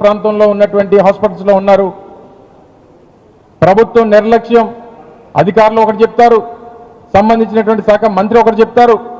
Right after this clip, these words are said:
చివరికి అన్యాయం అయిపోయింది, ప్రాణాలు పోయింది,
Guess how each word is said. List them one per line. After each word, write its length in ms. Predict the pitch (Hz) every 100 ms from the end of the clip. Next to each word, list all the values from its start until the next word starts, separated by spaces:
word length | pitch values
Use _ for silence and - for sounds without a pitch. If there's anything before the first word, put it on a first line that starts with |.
| - - - - - - 156 156 - - - - _ - - - _ _ -
చివరికి 300 | 214 240 220 208
అన్యాయం 300 | 226 233 226
అయిపోయింది, 360 | 220 220 220 220
ప్రాణాలు 320 | 196 208 220 202
పోయింది, 260 | 208 208